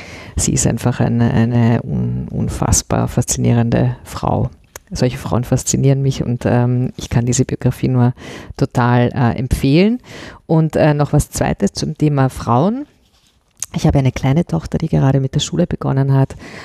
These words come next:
und das ist eine extrem schöne Buchreihe im Inselverlag erschienen, heißt Little People, Big Dreams und, ähm, ist sozusagen, ähm,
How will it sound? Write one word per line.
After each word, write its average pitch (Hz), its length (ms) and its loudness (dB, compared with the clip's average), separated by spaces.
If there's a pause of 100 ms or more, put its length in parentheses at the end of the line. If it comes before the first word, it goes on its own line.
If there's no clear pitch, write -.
(140)
und 143 220 0
das 143 120 4
ist 147 180 2
eine 135 460 4
extrem 143 680 0
schöne 135 840 2
Buchreihe 147 760 2
im 143 100 0
Inselverlag 139 800 0
erschienen, 139 680 0
heißt 131 400 0
Little 139 280 2
People, - 480 -2
Big - 400 -2
Dreams 156 580 0 (440)
und, 143 420 -2
ähm, 135 340 4
ist 147 320 0
sozusagen, 135 880 0
ähm, 131 580 0